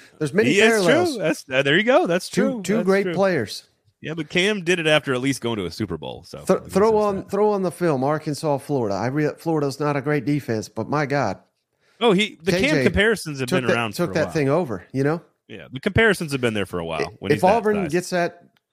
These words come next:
Speaker 1: K J, they're go-, they're gonna be a hell of a team next year.
Speaker 2: Um, all
Speaker 1: They'll
Speaker 2: right,
Speaker 1: make the
Speaker 2: I
Speaker 1: playoff, the twelve team playoff.
Speaker 2: <laughs>
Speaker 1: Even though Braden says it will
Speaker 2: Oh,
Speaker 1: have
Speaker 2: they
Speaker 1: no
Speaker 2: will.
Speaker 1: shot in hell to winning anything, they'll get to the playoff with K J,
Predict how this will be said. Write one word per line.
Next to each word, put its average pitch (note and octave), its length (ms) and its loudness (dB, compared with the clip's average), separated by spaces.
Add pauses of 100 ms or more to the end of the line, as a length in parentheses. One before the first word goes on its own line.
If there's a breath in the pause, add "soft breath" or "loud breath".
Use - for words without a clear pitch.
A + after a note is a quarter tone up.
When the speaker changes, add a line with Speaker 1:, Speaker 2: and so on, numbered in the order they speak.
(180)
Speaker 1:
K D#3 260 0
J, A#2 220 -2
they're C3+ 160 -2
go-, C#3 140 -6
they're C#3+ 160 0
gonna D3 120 -2
be B2+ 120 0
a A2+ 100 0
hell C3 160 0
of A2+ 80 -4
a A2 60 -4
team C3 280 -2
next G#2 240 -8
year. G#2 220 -6 (1000 soft breath)
Speaker 2:
Um, D#3+ 540 6
all C#3 80 -4 (460 loud breath)
Speaker 1:
They'll D3+ 140 8
Speaker 2:
right, B2+ 180 6
Speaker 1:
make - 0 -
the C3+ 60 -2
Speaker 2:
I C3+ 60 2
Speaker 1:
playoff, D3 480 0
the B2 100 -4
twelve F3 300 0
team E3+ 240 0
playoff. A2+ 500 -2 (160)
Speaker 2:
<laughs> - 40 -14
Speaker 1:
Even F3+ 140 4
though E3+ 140 2
Braden D#3+ 320 0
says D3+ 240 -2
it D3+ 40 0
will D3 100 2
Speaker 2:
Oh, - 20 2
Speaker 1:
have C#3+ 120 -2
Speaker 2:
they - 40 -4
Speaker 1:
no E3 140 0
Speaker 2:
will. D#3+ 40 -2
Speaker 1:
shot E3+ 280 -2
in D#3+ 60 -4
hell D#3 220 0
to C#3 80 0
winning C#3+ 420 0
anything, B2+ 460 0 (340 loud breath)
they'll D3+ 220 0
get D3+ 180 -2
to C#3+ 60 -10
the B2 80 -6
playoff B2 420 0
with A2+ 120 -8
K B2 200 -2
J, G2 260 -6